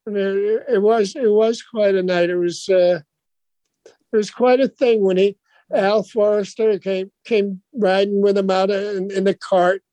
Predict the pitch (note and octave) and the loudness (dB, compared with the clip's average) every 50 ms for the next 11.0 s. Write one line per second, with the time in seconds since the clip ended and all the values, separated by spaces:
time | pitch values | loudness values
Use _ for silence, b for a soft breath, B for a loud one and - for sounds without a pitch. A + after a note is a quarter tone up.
0 | _ - G#3 G3+ G3+ G3 F#3+ F#3+ F#3+ F#3+ F3+ F3+ _ _ _ _ _ _ _ _ | _ -2 -2 0 2 2 2 2 0 0 -2 -6 _ _ _ _ _ _ _ _
1 | _ _ _ _ - - B3+ C#4+ C#4+ - A3 A3+ G#3+ G3+ G3+ G#3 B3 B3 - - | _ _ _ _ -6 -2 0 0 0 -2 -2 -2 -2 0 -2 -2 -4 -6 -8 -8
2 | B3+ A3+ G#3 G3+ G3+ G3 G3 F#3+ G#3 G#3 G3+ F3+ F3 G3 F#3+ F#3 - - F#3 G3+ | -6 -4 -2 -2 -2 -2 -2 -2 -4 -6 -6 -4 -2 -2 -2 -2 -2 -2 -2 -2
3 | G3+ G3+ F#3 - - G#3 G#3 G3+ - G3+ F#3 - - - - A3+ G3+ F#3+ G3+ G#3 | -2 -4 -6 -4 -2 -2 -2 0 -2 -4 -4 -4 -14 -6 0 2 2 4 2 0
4 | G3+ - - _ - G#3 G#3 G3+ F#3+ - - - G#3 G3 G#3 G3 F3+ G#3 G3+ G3 | -2 -8 -18 _ 0 0 0 0 -4 -6 -4 -2 -2 -2 -2 0 -2 0 0 2
5 | G3 F#3+ F#3+ F#3 F#3 F#3 F#3 F#3 F#3 F#3+ F#3+ F#3 - _ _ _ _ _ _ _ | 2 2 2 2 4 2 2 2 2 0 0 -2 -6 _ _ _ _ _ _ _
6 | _ _ - A3 F3 E3+ E3+ E3+ E3+ E3 D#3+ F3 F3 E3+ E3+ E3 E3+ E3 D#3+ C#3 | _ _ -4 -2 -2 0 -2 -2 -4 -4 -2 0 0 0 0 -2 -4 -6 -8 -14
7 | _ _ _ _ _ _ _ _ _ _ _ _ _ _ _ _ _ _ _ A#3 | _ _ _ _ _ _ _ _ _ _ _ _ _ _ _ _ _ _ _ -2
8 | G#3 G3+ G3+ F#3+ F3+ F3 F#3 F#3+ F3+ F#3 - - A3 G#3 G3+ G#3+ G3+ F3 F#3+ F#3+ | 0 0 2 2 2 2 2 0 0 -4 -4 0 0 0 0 -2 -2 -4 -2 -2
9 | F#3+ F#3+ G3+ G3 E3 F3 F#3+ G3+ G#3 G#3 G3+ G3+ G3+ G3 G3 _ _ _ _ _ | -2 -2 -4 -4 -4 -4 -4 -2 0 0 2 2 0 0 -4 _ _ _ _ _
10 | _ _ _ _ _ - A3 G3+ F#3 - - F3 F#3+ F#3+ F#3 F3+ E3+ G3 G3 G3 | _ _ _ _ _ -6 -6 -6 -6 -8 -4 -2 0 0 0 -2 -2 -2 -2 -2